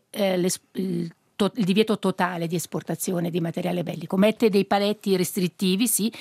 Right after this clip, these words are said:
ma dei paletti necessari, eh, per affront-, perché sono necessari dal punto di vista etico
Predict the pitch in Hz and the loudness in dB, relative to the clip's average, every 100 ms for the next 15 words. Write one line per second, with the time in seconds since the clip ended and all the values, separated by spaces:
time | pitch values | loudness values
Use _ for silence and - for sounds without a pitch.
0 | - - 208 196 185 - 180 180 175 165 | -16 0 2 2 0 0 0 0 -2 -2
1 | 196 - 151 156 165 - - - 180 160 | -4 -2 -2 -2 -2 -6 -20 -2 0 0
2 | - 165 160 160 165 - 175 - 170 - | -2 -2 0 0 -2 -2 -6 -2 -4 -4
3 | - _ - 202 - 339 208 190 196 190 | -10 _ -12 -10 -10 -4 -4 -2 0 2
4 | 190 190 185 196 170 165 - 202 190 180 | 2 2 2 2 2 -2 2 2 2 0
5 | 190 - 208 160 175 175 | -2 0 0 0 -2 -4